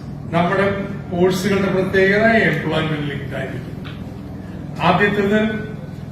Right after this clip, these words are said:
സ്കിൽ ഡെവലപ്മെന്റ് സെന്റർ, നിങ്ങളത് തീരുമാനിക്കും. രണ്ട്, നിങ്ങൾ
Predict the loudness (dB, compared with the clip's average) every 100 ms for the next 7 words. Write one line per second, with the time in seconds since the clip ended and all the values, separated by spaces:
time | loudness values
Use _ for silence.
0 | -12 -10 -12 -10 -10 -10 -10 -8 2 6
1 | 6 6 4 2 -2 -4 -6 -6 -8 -8
2 | -10 -10 -10 -4 -2 2 2 2 0 -2
3 | -4 0 4 4 2 0 -4 -6 -4 4
4 | 4 4 4 4 2 -2 -6 -4 0 0